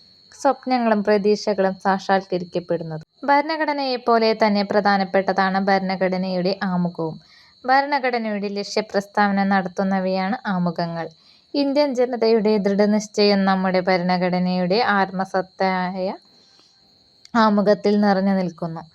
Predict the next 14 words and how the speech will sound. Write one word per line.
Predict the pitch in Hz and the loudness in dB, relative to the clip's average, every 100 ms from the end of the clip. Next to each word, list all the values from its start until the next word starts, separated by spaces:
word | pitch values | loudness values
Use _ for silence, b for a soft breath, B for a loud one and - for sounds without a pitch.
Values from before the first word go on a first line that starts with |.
| b b - | b b -2
രൂപപ്പെട്ട് | 262 285 311 320 269 247 240 | 4 4 4 2 2 4 2
നിരവധി | 220 220 208 208 208 202 | 2 0 2 2 2 0
സംവത്സരങ്ങൾ | 214 196 196 196 - 202 196 185 | 0 2 2 0 0 -2 0 -2
കഴിഞ്ഞിട്ടും | 185 196 190 185 185 165 240 392 - b b b _ _ _ - | 0 2 2 2 -4 -2 -4 -4 -12 b b b _ _ _ -4
അതേ | 202 196 196 | 2 2 4
കരുത്തോടെ | 208 196 196 196 190 208 - | 2 0 0 2 2 0 -2
ഇന്നും | 208 190 190 185 | -2 0 0 -2
നിലനിൽക്കാൻ | 185 190 180 180 185 | -2 -2 -4 -2 -2
നമ്മുടെ | 180 180 175 175 | -2 -2 0 0
ഭരണഘടനയ്ക്ക് | 185 180 180 175 175 170 160 | 0 -2 -4 -4 -6 -6 -6
സാധിക്കുന്നുണ്ട്. | 262 - 180 170 170 175 165 165 165 165 b b b _ - | -6 -4 -4 -4 -6 -10 -10 -10 -10 -12 b b b _ -4
ഇത് | 214 202 - | 0 2 0
ഇന്ത്യൻ | 190 190 185 185 | -2 0 0 0
ഭരണഘടനയുടെ | 185 180 185 185 180 180 180 175 | -2 -2 -2 -2 -2 0 0 -2